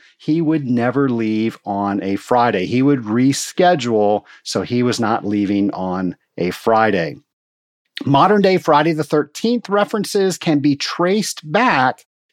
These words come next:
to nineteen oh seven from a book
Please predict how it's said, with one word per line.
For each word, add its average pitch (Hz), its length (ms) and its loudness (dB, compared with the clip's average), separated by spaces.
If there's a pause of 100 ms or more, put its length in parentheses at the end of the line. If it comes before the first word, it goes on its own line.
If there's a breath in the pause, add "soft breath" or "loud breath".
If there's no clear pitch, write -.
to 240 380 2
nineteen 185 1000 2
oh 160 260 2
seven 123 800 0 (420)
from 151 480 2
a 143 240 2 (220)
book 160 460 4